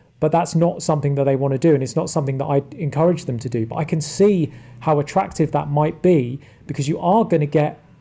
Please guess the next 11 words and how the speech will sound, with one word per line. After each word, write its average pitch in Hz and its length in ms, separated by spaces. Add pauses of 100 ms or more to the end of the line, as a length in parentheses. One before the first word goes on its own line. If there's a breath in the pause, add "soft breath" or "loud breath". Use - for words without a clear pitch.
(300)
a 160 100
quicker 175 380
hit. 185 220
You 139 180
are 175 160
gonna 170 200
get 151 240
more 151 320
viral 143 360
success 131 640 (800 loud breath)
by 147 300